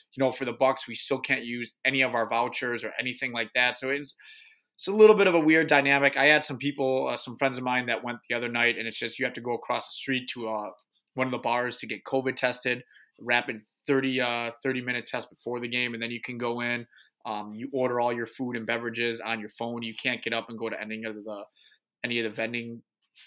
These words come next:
stuff. I think the only time you can get up is to go to the bathroom. So it's, it'll be, it'll be interesting. I can't wait to go to one and kinda report back and, and kinda give you, uh, guys a firsthand experience of what it's like. But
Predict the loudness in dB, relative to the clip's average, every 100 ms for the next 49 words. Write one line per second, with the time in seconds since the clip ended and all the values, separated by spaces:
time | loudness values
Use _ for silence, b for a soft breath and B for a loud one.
0 | b _ _ -6 -2 0 0 -2 -4 -4
1 | -2 -2 -2 -2 -2 -2 -2 -4 -8 -6
2 | -6 -6 -6 -6 -8 -10 -6 -6 -6 -4
3 | -2 2 2 2 -2 B B B B 4
4 | 6 8 8 6 2 2 2 6 6 8
5 | 4 4 6 6 4 2 -2 -2 0 -2
6 | -2 -6 -2 -2 2 0 0 -10 -10 -8
7 | -8 -12 -6 -4 -2 -4 -4 -4 -2 0
8 | 0 -2 -8 -4 -4 -2 -2 -2 -6 -8
9 | -8 -8 -8 -8 -8 -8 -4 -4 -6 -14
10 | -14